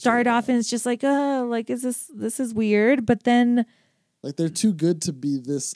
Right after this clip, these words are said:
Speaker 2: awkward.
Speaker 1: but then they clicked.
Speaker 2: <laughs> And they just, like,
Speaker 1: You
Speaker 2: forced
Speaker 1: saw
Speaker 2: it.
Speaker 1: it
Speaker 2: <laughs>
Speaker 1: click. And then they were just like, it, it's like that chemistry that Miko had with, like, everyone in N X T U K, but that's because, hello, she worked with them before.
Speaker 2: Yeah.
Speaker 1: This is, like, someone brand new that she maybe hasn't worked with.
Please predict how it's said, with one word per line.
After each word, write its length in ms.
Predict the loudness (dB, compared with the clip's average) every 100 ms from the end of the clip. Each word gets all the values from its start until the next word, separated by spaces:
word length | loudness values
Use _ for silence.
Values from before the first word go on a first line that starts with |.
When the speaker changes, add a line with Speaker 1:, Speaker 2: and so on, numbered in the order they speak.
| -12
Speaker 2:
awkward. 480 | -16 -16 -18 -18 -2
Speaker 1:
but 340 | 6 6 6 4
then 360 | 6 4 4
they 140 | 6 6
clicked. 480 | 2 -2 -2 0 -2
Speaker 2:
<laughs> 0 |
And 100 | 2
they 100 | 2
just, 220 | 4 6
like, 120 | 8 10
Speaker 1:
You 80 |
Speaker 2:
forced 200 | 8 8
Speaker 1:
saw 220 | 8 8 8
Speaker 2:
it. 160 | 8
Speaker 1:
it 80 | 6
Speaker 2:
<laughs> 260 | 4 6 6
Speaker 1:
click. 440 | 6 6 0 -4 -10 -20 2
And 220 | 4 6 8
then 300 | 6 6 6
they 280 | 8 8
were 220 | 6 4 4
just 320 | 2 0 0
like, 180 | -2 -2 _ 0
it, 160 | 0 4
it's 360 | 4 2 0 2
like 160 | 2
that 160 | 0 -2
chemistry 500 | 0 2 2 0 -2
that 160 | 0 0
Miko 280 | 0 2 0
had 260 | 0 -2
with, 240 | 0 0 0
like, 180 | -2 -2
everyone 380 | 0 2 2
in 100 | 4
N 100 | 2
X 200 | 2 -2
T 100 | -4
U 140 | 0 0
K, 200 | 2 0
but 140 | 0
that's 180 | -8 -8
because, 300 | -8 -6 -6
hello, 280 | -4 -2 -2
she 160 | -2 -4
worked 200 | -4 -6
with 120 | -4
them 100 | -4
before. 360 | -6 -8 -10 -10
Speaker 2:
Yeah. 160 | -12 -12 -8 0
Speaker 1:
This 160 | 0
is, 100 | 2
like, 140 | 0 0
someone 300 | 0 0 2
brand 240 | 2 4
new 120 | 6 6
that 140 | 4
she 140 | 0
maybe 300 | 0 2 2
hasn't 340 | 0 0 -2 -2
worked 240 | -2 2
with. 340 | 2 2 -2